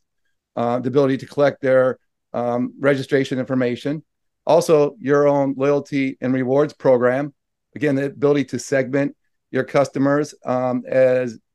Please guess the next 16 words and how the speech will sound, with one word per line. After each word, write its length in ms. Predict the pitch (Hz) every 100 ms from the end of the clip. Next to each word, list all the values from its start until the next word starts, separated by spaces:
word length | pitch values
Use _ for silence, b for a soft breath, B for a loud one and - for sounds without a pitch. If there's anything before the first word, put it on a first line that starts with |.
| _
as 180 | 127 120
you 80 | 131
get 140 | 127
them 160 | 127 123
registered, 540 | 131 131 - 139 139 - _ -
and 220 | 135 135
then 200 | 160 165
to 80 | 139
be 120 | 139
able 360 | 147 147 135 131
to, 380 | - 131 131 127 _ _ _ _
um, 280 | 117 120 120
present 360 | - 131 143 143
to 100 | 135
them 340 | 139 139 131 -
offers, 460 | 123 123 131 120